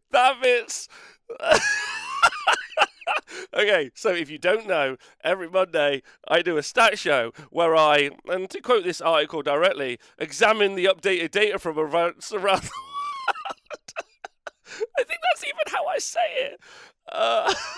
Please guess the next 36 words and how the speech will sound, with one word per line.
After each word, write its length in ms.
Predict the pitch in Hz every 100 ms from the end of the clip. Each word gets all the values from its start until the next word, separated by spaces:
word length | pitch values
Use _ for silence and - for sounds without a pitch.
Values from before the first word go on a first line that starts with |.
| 960 392 906
<laughs> 540 | 523 - - - - -
we're 140 | 190
just 160 | 254 269
gonna 140 | 254
pick 200 | - 214
a 60 | 190
random 500 | 175 190 185 180 175
time, 500 | 185 156 139 123 - _ _
say 400 | - - 170 160 -
eleven 440 | 147 151 147 147
A 180 | 143 139
M. 300 | 127 117 117 _ - - - _ _ _ _ _ _ _ _ 151
Okay. 460 | 160 - 135 113 - _ -
It 160 | 170 165
is 100 | -
fascinating 560 | 202 - 180 151 135
watching 400 | 135 139 - 127
factions 420 | - 139 - 131
rise 220 | 127 127 139
and 80 |
fall 240 | - 185 180
with 100 | 160
shifts 240 | 151 -
in 80 | 123
the 60 | 120
meta 260 | 127 107
as 120 | 120 -
players 340 | 139 117 -
learn 180 | 101 98
how 160 | 123
best 220 | 110 120 -
to 60 |
wield 220 | 117 113 -
their 100 | 123
favourite 340 | 120 117 -
faction, 440 | 120 104 - 90